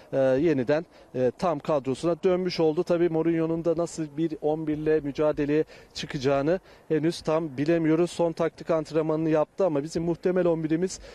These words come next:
şu şekilde. Kalede Livakovic, sağ bekte Osay Samuel, stoperde Samet Ciku,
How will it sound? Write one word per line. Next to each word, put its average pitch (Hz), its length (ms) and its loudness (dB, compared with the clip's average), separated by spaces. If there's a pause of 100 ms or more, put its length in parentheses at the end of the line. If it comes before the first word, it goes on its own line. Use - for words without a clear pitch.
(120)
şu - 200 -4
şekilde. 156 500 0
Kalede 160 420 0
Livakovic, 160 460 0
sağ 160 360 0
bekte 156 260 0
Osay 156 300 0
Samuel, 165 380 0
stoperde 160 600 0
Samet 156 380 0
Ciku, 175 380 -2